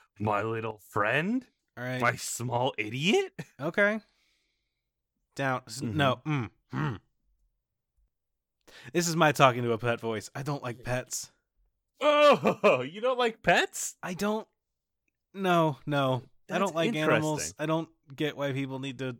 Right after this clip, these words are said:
Speaker 2: own them and have them
Speaker 1: Hmm.
Speaker 2: around them and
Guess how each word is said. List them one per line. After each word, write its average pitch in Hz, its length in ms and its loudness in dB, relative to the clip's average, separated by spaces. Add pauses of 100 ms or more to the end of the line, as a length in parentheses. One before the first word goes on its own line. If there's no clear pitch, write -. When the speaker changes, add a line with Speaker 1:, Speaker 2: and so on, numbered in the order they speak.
(760)
Speaker 2:
own 135 200 -4
them 143 180 -2
and 135 80 -4
have 131 260 -2
them 135 280 -4
Speaker 1:
Hmm. 131 60 -10
Speaker 2:
around 131 300 -2
them 143 260 -4 (540)
and 123 280 -4